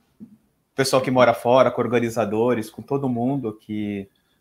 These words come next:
a partir de outubro, novembro, as provas iriam voltar.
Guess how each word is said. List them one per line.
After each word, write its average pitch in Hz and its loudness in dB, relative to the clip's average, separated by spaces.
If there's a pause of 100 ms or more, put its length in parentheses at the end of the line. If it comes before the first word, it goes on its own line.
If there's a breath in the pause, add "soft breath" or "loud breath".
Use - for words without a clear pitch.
(140)
a - -10
partir 165 -2
de 185 4
outubro, 156 2
novembro, 135 0
as - -6
provas 208 0
iriam 196 -2
voltar. 120 -4